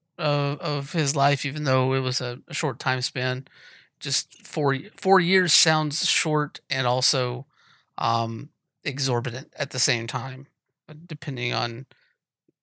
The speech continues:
where your, where your perspective is or where your level of interaction is with certain thing, with certain things. But, um, you know, like I said before, uh, it's, it sucks that we're gonna see Whack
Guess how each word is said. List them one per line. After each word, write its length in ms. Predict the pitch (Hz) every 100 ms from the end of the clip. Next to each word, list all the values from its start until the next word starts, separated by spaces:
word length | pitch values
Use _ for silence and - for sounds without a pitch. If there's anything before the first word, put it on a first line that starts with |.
| _ _ _
where 420 | 170 143 143 131
your, 640 | 131 127 131 131 127 123 151
where 200 | 160 127
your 500 | 123 123 117 117 120 _ _
perspective 560 | 131 - 131 - 131 127
is 340 | 123 123 127
or 100 | 127
where 180 | 127 120
your 220 | 120 120
level 220 | 123 120
of 100 | 120
interaction 540 | 120 120 123 135 - 131
is 260 | 139 -
with 120 | 147
certain 240 | - - 160
thing, 260 | - 78 -
with 160 | - 143
certain 220 | 127 120
things. 260 | 123 120
But, 260 | - 131 131 - - - - - -
um, 460 | - 120 117 113 - _ _ _ _ _ _ -
you 80 | 85
know, 200 | 82 - - _ _ _
like 140 | 156
I 40 | 139
said 260 | 151 139
before, 400 | 147 - 123 110 147 _ _ -
uh, 320 | - 127 160
it's, 220 | 175 - -
it 180 | 160
sucks 580 | - - - 185 165 -
that 260 | 151 143 147
we're 140 | 143
gonna 260 | 143 135 135
see 260 | - 139
Whack 300 | 131 127 113